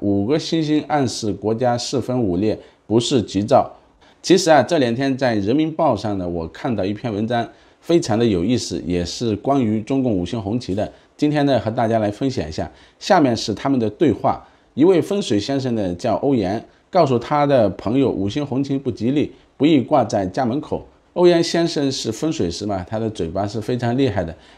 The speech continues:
那位朋友呢是信服了。最后啊，欧阳先生说要把这个旗子呢，在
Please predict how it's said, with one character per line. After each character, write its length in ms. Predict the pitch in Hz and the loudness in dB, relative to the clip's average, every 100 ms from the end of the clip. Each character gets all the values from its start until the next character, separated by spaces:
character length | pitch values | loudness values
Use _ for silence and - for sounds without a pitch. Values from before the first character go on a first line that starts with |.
| _ | _
那 140 | 123 | 2
位 120 | 117 | 4
朋 220 | 110 98 110 | 2 0 0
友 120 | 110 | 0
呢 120 | 98 | -2
是 160 | - 98 | -4 -6
信 260 | - 139 | -4 -2
服 220 | 104 - | -2 -4
了。 160 | 95 82 - - | -4 -4 -10 -6
最 180 | - 135 | 0 2
后 220 | - 143 | 2 0
啊， 120 | 101 - - _ | 0 -2 -14 _
欧 140 | 120 | -2
阳 140 | 123 113 | 0 0
先 160 | 120 | -2
生 180 | 117 113 | -4 -4
说 320 | 110 123 117 - - | -2 0 0 -2 -14
要 160 | - 127 | -2 0
把 180 | 95 90 | 0 -2
这 140 | 110 | 0
个 120 | 113 95 | 0 -2
旗 280 | - - 120 | -4 -4 -4
子 200 | 131 101 | -2 -4
呢， 280 | 95 95 92 - - _ | -2 -4 -4 -8 -20 _
在 260 | - 95 | -2 -2